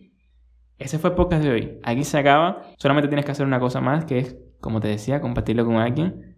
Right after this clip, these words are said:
para que todo el mundo se entere, para que todo el mundo lo empiece a hacer, porque mientras más gente lo haga, más oportunidades van a haber en el mundo y más posibilidades y mejores cosas.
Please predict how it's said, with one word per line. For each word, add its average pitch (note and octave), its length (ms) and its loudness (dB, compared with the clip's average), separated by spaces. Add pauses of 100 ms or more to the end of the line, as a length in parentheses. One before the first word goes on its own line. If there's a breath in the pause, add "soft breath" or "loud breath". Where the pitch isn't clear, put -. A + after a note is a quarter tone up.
para A2 180 -4
que G#2 80 -4
todo A#2 80 -2
el D#3 60 0
mundo F#3 140 -2
se E3+ 100 -4
entere, E3 280 -2
para C#3+ 120 -4
que C#3 40 -4
todo C#3+ 80 -2
el C#3 40 0
mundo D#3 160 0
lo D3 60 0
empiece C#3+ 220 -2
a - 20 0
hacer, D3+ 220 -6
porque - 360 -8
mientras A2+ 360 -4
más B2+ 140 0
gente D3+ 240 2
lo C#3 140 4
haga, D#3 340 -4
más C#3+ 280 2
oportunidades B2 760 2
van A#2+ 160 0
a A#2+ 80 -2
haber B2 240 0
en B2 280 -8
el A#2+ 100 -4
mundo B2 460 0 (380 loud breath)
y C3 100 -2
más B2 120 0
posibilidades C3+ 880 0
y B2 80 -2
mejores B2 440 -2
cosas. C3+ 400 -8